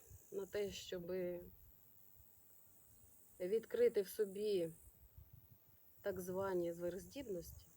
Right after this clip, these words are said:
надздібності. Зараз це можна зробити за кілька тижнів. А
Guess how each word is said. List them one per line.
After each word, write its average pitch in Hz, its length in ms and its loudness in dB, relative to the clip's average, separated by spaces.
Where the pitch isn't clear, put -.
надздібності. 165 920 -6
Зараз 214 360 -2
це 196 200 -4
можна 170 380 -2
зробити 160 800 -8
за 160 560 -4
кілька 170 260 -6
тижнів. 151 460 -6
А - 280 -12